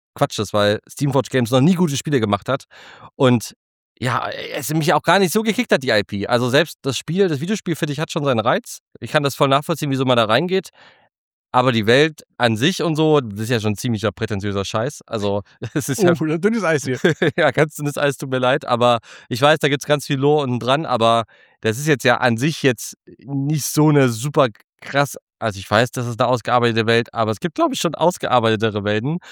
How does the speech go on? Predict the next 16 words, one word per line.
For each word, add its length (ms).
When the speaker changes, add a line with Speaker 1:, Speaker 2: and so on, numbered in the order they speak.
Speaker 1:
Und 120
es 120
hat 120
mich 100
jetzt 140
nicht 160
so 180
storymäßig 720
reingezogen. 440
Ich 100
hab 100
ja 160
auch 160
schon 180
ein 40
paar 280